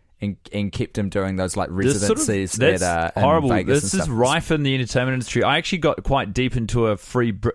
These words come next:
Speaker 2: hashtag free Britney,
Speaker 1: Oh,
Speaker 2: uh,
Speaker 1: let's
Speaker 2: internet
Speaker 1: talk
Speaker 2: hole
Speaker 1: about it.
Speaker 2: recently. So Britney Spears, it seems to me that her entire entertainment enterprise is controlled by her father.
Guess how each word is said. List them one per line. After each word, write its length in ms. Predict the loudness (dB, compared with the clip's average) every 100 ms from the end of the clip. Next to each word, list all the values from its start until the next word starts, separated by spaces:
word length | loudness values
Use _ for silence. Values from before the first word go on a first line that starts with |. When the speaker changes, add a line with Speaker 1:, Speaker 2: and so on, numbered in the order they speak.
| -2
Speaker 2:
hashtag 460 | -2 0 0 0
free 260 | -2 -2 0
Britney, 640 | 0 0 0 -2 -4 -6 -10 _ _ -2
Speaker 1:
Oh, 60 | 0
Speaker 2:
uh, 520 | 0 0 0 0 0
Speaker 1:
let's 240 | -2 0
Speaker 2:
internet 180 | 0 2
Speaker 1:
talk 60 | 4
Speaker 2:
hole 120 | 4
Speaker 1:
about 240 | 4 4 4
it. 40 |
Speaker 2:
recently. 440 | 0 0 -2 -4 -8 _ _ _ _
So 260 | -2 2 2
Britney 480 | -2 -2 0 0 -2
Spears, 720 | -2 0 2 2 0 -6 -8
it 180 | -10 -8
seems 320 | -6 -6 -6
to 100 | -4
me 180 | -2 0
that 160 | 0
her 120 | 2 0
entire 540 | 0 0 2 2 0
entertainment 540 | -2 -4 -2 -2 0 -2
enterprise 440 | -2 -2 -2 -2
is 100 | -4
controlled 480 | -4 -2 0 0 0
by 180 | -2 -2
her 360 | -2 -2 -2 -4
father. 600 | -4 -2 0 -2 -4